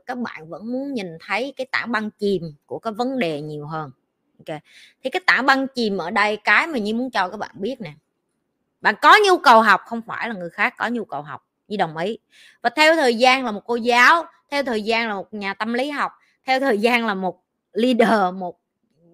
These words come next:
người vận hành doanh nghiệp và vận hành cộng đồng của mình và vận hành cái kênh YouTube này và làm nhiều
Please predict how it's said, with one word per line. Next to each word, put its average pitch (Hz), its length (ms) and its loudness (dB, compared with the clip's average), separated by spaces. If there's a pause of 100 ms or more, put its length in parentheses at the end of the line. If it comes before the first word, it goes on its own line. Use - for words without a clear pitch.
(140)
người 220 320 0
vận 196 260 -4
hành 208 300 -4
doanh 226 240 -4
nghiệp 196 220 -8
và 190 100 -10
vận 175 220 -12
hành 196 300 -8
cộng 160 240 -12
đồng 180 240 -6
của 185 60 -10
mình 196 240 -12
và 185 120 -2
vận 185 220 -6
hành 185 240 0
cái 254 100 -10
kênh 214 300 -4
YouTube 220 280 -6
này 170 260 -10 (260)
và 262 80 2
làm 240 340 4
nhiều 233 160 2